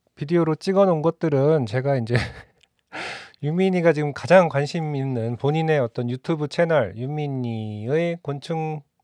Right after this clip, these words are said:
티비에 업로드를 해 두려고 합니다. 그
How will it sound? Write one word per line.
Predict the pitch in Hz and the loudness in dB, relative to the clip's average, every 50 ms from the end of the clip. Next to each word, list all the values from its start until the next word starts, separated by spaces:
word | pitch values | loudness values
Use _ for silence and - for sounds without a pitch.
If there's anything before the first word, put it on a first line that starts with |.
| _ _ - | _ _ -10
티비에 | - 170 160 147 143 139 143 143 - _ _ _ _ _ _ _ _ _ _ _ _ _ _ _ _ _ _ _ _ - 156 156 160 139 | -6 -6 -4 -4 -4 -4 -4 -6 -10 _ _ _ _ _ _ _ _ _ _ _ _ _ _ _ _ _ _ _ _ -2 2 2 4 4
업로드를 | 120 120 127 143 160 165 160 151 151 151 147 147 147 143 143 143 151 151 147 147 143 127 131 151 | 2 2 0 2 4 4 4 4 2 0 2 2 2 2 2 2 2 2 2 0 -2 -2 -2 -2
해 | 180 180 175 | 0 0 0
두려고 | 175 - 131 139 143 135 147 147 | -2 -4 -2 -2 -2 0 0 -2
합니다. | 160 175 170 165 139 120 110 110 117 123 123 113 98 98 98 - | -2 -2 -4 -2 0 0 0 2 2 0 0 0 -2 -4 -6 -8
그 | - 123 120 113 113 110 110 104 107 107 113 | -10 -10 -8 -8 -8 -8 -8 -10 -10 -12 -14